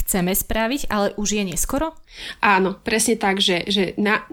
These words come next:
Speaker 2: aj napriek tomu, že ministerka Remišová doteraz tvrdí, že tie peniaze sa minú a že verí ministerstvám a verí tomu, že do posledného eura sa to minie a nechce povedať, že máme problém, tak zo zákulisných informácií viem, že ten problém máme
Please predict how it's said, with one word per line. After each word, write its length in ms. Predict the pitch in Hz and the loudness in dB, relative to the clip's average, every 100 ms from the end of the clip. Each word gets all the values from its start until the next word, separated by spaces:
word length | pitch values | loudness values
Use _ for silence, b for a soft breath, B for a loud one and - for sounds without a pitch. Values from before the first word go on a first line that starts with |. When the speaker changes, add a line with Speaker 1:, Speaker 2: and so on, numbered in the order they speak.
| - | -4
Speaker 2:
aj 140 | 208 | 0
napriek 340 | 208 247 269 262 | 2 2 0 -2
tomu, 160 | 233 233 | 2 2
že 160 | 214 208 | 2 2
ministerka 480 | 208 214 220 220 | 2 0 -2 0
Remišová 480 | 196 185 196 - 180 | 2 2 2 0 0
doteraz 420 | 185 185 262 240 | 0 0 0 0
tvrdí, 300 | - 202 190 | -2 -4 -2
že 100 | 190 | -2
tie 140 | 185 185 | -2 0
peniaze 400 | 185 185 180 180 | 2 2 0 -2
sa 160 | 175 | -2
minú 400 | 180 185 196 208 | 0 2 4 4
a 80 | 185 | 2
že 80 | 185 | 0
verí 240 | 190 208 | 0 2
ministerstvám 800 | 208 202 208 - 202 - 202 196 | 2 2 0 -2 -4 -2 0 0
a 60 | - | -2
verí 240 | 190 190 196 | -2 -2 -2
tomu, 240 | 202 190 | -2 -2
že 160 | 180 185 | -2 -2
do 80 | |
posledného 500 | 190 202 202 190 180 190 | -2 -2 -2 -2 -2 0
eura 160 | 190 190 | -2 -2
sa 160 | 185 | -4
to 80 | 185 | -2
minie 420 | 185 190 190 196 196 B B B - | 2 2 2 0 -2 B B B -4
a 80 | 190 | 0
nechce 320 | 196 190 190 | 0 0 -4
povedať, 360 | 180 180 185 180 | -2 -2 -2 0
že 140 | 185 175 | 0 0
máme 260 | 185 185 196 | 2 2 2
problém, 540 | - 180 190 202 214 208 B B B | 2 0 0 0 0 -4 B B B
tak 260 | 190 175 - - | -2 -2 -6 -12
zo 160 | 190 190 | -8 -2
zákulisných 560 | 180 180 196 190 190 | -2 2 0 2 0
informácií 480 | 190 190 185 180 180 | 0 0 -2 -2 -2
viem, 180 | 185 185 | 0 0
že 140 | 185 | 0
ten 80 | 185 | -2
problém 340 | 185 180 180 180 | 0 0 2 0
máme 460 | 175 170 175 180 | 2 2 0 -4